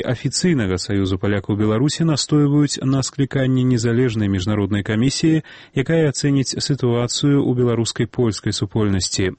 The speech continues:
Саюз палякаў Беларусі спасылаецца на тое, што згодна з статутам усе дамы палякаў, у тым ліку і Вянецкі,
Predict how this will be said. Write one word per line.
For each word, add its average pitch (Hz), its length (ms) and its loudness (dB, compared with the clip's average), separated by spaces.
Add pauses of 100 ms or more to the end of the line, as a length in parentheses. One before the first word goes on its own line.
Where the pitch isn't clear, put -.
(640)
Саюз 151 360 2
палякаў 131 400 0
Беларусі 127 460 2
спасылаецца 123 580 0
на 120 80 2
тое, 131 320 0
што 104 240 -4
згодна 110 480 0
з - 160 -2
статутам 139 640 0
усе 120 400 -2
дамы 120 320 0
палякаў, 127 560 0
у 98 160 -4
тым 101 240 0
ліку 107 320 -2
і 120 140 0 (100)
Вянецкі, 127 640 0